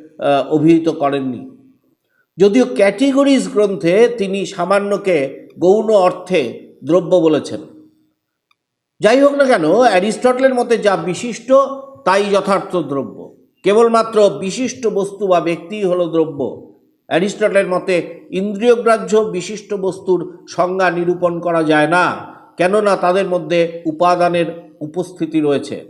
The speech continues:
এই উপাদানের উপস্থিতির জন্য তারা নশ্বর এবং তাদের জন্য, তাদের সম্পর্কে আমাদের জ্ঞানও সেক্ষেত্রে দুর্বোধ্য।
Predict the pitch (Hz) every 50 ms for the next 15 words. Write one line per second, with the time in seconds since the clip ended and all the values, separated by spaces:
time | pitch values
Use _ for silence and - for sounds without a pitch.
0 | - - - - _ _ _ _ - 160 175 180 175 175 190 202 208 208 214 208
1 | 208 196 190 175 180 196 190 - - - 185 185 185 170 151 185 185 175 175 175
2 | 170 156 170 - - - - - 160 156 160 151 143 147 160 170 170 - - -
3 | 220 220 220 233 208 165 156 156 156 151 160 160 160 175 175 160 151 175 170 170
4 | 165 160 151 156 - - - - - _ _ 147 151 156 180 185 165 - - 170
5 | 170 165 170 160 - - 165 151 147 156 156 151 147 131 117 127 143 151 170 180
6 | 196 175 - - 156 151 151 147 151 147 139 127 120 143 151 156 151 143 135 104
7 | 101 101 101 - -